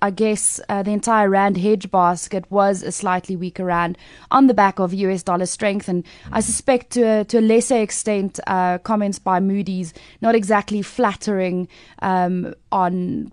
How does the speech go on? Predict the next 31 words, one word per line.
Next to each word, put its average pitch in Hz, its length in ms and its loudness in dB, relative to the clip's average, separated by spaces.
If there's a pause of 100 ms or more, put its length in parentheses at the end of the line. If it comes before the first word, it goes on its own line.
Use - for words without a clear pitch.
President 185 380 -2
Cyril 190 220 0
Ramaphosa's 180 540 -2
sona 196 360 -2
speech, - 440 -10 (340)
uh, 196 140 2
particularly 233 560 0
quite 202 240 0
negative 196 460 -2
around 175 320 0
Eskom. 220 640 2 (240)
Uh, 190 140 0
stage 220 320 2
four 196 240 0
load 196 220 4
shedding 196 360 0
certainly 202 520 0
not 175 180 0
helping 196 340 -2
matters. 180 460 -4 (300)
Um, 202 500 2
but 202 560 0
yeah, 175 460 2
Rand 214 300 2
hedge 226 140 0
stocks 220 400 -2
are 196 40 -10
doing 208 240 0
a - 20 0
lot 208 240 -2
better, 202 320 0